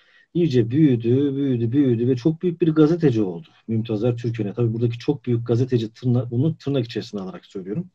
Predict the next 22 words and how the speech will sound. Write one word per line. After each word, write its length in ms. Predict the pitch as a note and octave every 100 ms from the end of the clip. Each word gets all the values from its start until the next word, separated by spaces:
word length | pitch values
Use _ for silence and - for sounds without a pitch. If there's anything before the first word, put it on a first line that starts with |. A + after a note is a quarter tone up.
| _ - - - - _ _
Sonra 400 | - - G#3 C3
Zaman 320 | C3 E3+ E3+ D#3
Gazetesi'nde 560 | B2+ A#2 A2+ - G2
yazdı. 580 | F#2 E2+ F2 - B2 C3 -
Uzun 280 | D#3 C3+ D3+
yıllar 360 | D3 C3+ C#3 A#2+
televizyonlara 680 | C3+ C3 A#2+ B2+ B2+ A2+
çıktı 400 | A2+ - - C#3
ve 300 | C#3+ C#3 C#3+
Ergenekon, 680 | C3+ C3 C#3 B2+ A#2+ B2 A2+
Balyoz, 600 | B2+ A#2+ A#2+ A#2 A#2 -
e, 60 | A#2+ A2+ G#2+ G2+ G#2
davalarının 600 | B2 A#2+ A2 G#2+ A2+ B2+
en 160 | C#3
önemli 480 | C3 A#2 G#2 A2 D#3 - _ _ -
tetikçisi 640 | E3 D#3+ D#3+ - B2+ C3+
konumunda 480 | B2+ A#2 G#2 G#2 C#3
yer 200 | B2+ A#2+
aldı. 300 | G#2 F2 F#2
Kendisine 500 | - B2+ G2+ - A#2+
yer 220 | A#2 G#2
verdi. 220 | G2 F2+